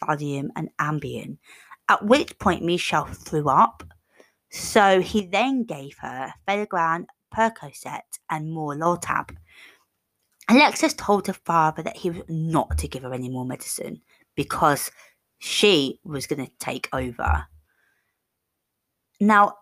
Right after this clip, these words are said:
Michelle told Alexis, "If anything happens to me,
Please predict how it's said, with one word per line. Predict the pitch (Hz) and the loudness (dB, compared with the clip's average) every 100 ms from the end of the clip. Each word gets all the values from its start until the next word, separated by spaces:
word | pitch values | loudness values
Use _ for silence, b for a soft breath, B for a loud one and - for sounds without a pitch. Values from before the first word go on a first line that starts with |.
| _ - | _ -6
Michelle | 190 247 240 226 208 208 - | -2 -2 -2 2 2 0 -8
told | - - 185 180 170 - - - - | -16 -6 -2 0 -2 -6 -14 -14 -8
Alexis, | 165 - - - 147 165 - - - b b b b b b b b b _ _ | -6 -8 -10 -14 -14 -12 -12 -12 -16 b b b b b b b b b _ _
"If | 226 226 - | 0 0 -4
anything | 226 208 262 - 294 269 | 2 4 4 2 -2 -2
happens | - - 175 - 180 170 | -6 -12 -10 -8 -8 -8
to | - 170 | -10 -8
me, | 151 147 147 | -8 -8 -12